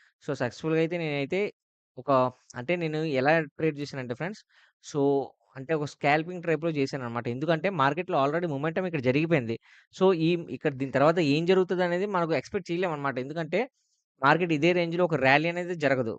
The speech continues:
ఎందుకంటే already ఒక మొమెంటమ్ అనేది ఇక్కడ జరిగిపోయింది కాబట్టి, so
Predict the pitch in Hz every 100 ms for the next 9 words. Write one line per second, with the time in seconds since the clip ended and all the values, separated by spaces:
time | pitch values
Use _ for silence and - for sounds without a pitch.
0 | 127 131 160 165 185 135 156 175 151 135
1 | 143 151 156 160 151 135 117 123 143 151
2 | 131 123 110 107 151 214 _ _ _ _